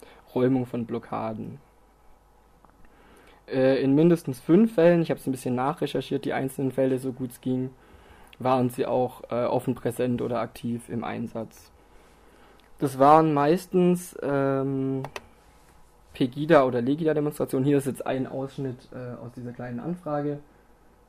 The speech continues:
Da ist hinten als Anhang eine Tabelle dran mit vier Seiten, wo eben diese ganzen einzelnen Fälle aufgelistet werden. Hier, dass ihr wisst, wie das aussieht. Kann man auch nachgoogeln, wenn's euch interessiert.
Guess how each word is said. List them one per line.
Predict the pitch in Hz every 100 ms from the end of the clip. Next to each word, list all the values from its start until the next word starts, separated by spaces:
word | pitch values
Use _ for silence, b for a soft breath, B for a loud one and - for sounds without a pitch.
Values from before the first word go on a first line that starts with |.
| - -
Da | 123 123 123 123
ist | 117 123
hinten | 139 139 135 127 123 123 117
als | 123 120
Anhang | 127 131 127
eine | 120
Tabelle | 131 127 127
dran | 123 - 120 120
mit | 120
vier | 123 120
Seiten, | 123 131 123 - 127 117
wo | 120
eben | 120 117
diese | 113 123
ganzen | 113 110 117
einzelnen | - 113 - 117 113
Fälle | 120 117 -
aufgelistet | 165 165 135 139 127 123
werden. | 123 123 123
Hier, | 123 113 -
dass | 117 127
ihr | 117
wisst, | 120 -
wie | 117
das | 120 -
aussieht. | - 123 120 123 - -
Kann | 135 131
man | 127
auch | 123
nachgoogeln, | 127 135 135 127 123
wenn's | 117 123 - -
euch | 123
interessiert. | 139 - 127 - -